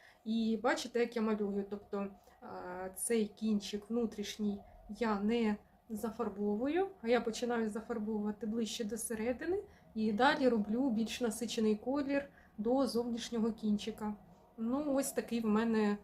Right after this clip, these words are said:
а, роз-, розход цього олівця. Як на мене, то це нормально, тому що звичайний олівець, який я заточувала, в мене,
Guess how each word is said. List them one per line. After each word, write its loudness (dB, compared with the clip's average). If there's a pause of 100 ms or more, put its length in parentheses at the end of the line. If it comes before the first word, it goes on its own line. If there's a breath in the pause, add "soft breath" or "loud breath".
(300 loud breath)
а, -18 (460)
роз-, -6
розход -2 (100)
цього -4
олівця. -6 (1000 loud breath)
Як 0
на 4
мене, 10
то 4
це 0
нормально, 4
тому 0
що -4
звичайний -2
олівець, -8
який -10
я -6
заточувала, -2
в -4
мене, 0